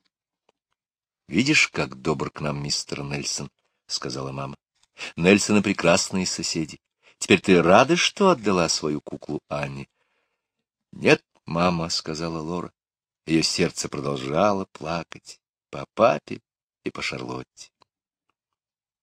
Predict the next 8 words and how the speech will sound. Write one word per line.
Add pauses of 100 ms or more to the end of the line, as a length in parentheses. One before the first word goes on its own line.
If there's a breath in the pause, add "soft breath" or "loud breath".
(240)
Снова (180)
и
снова
шли
холодные
дожди. (840)
Вода
замерзла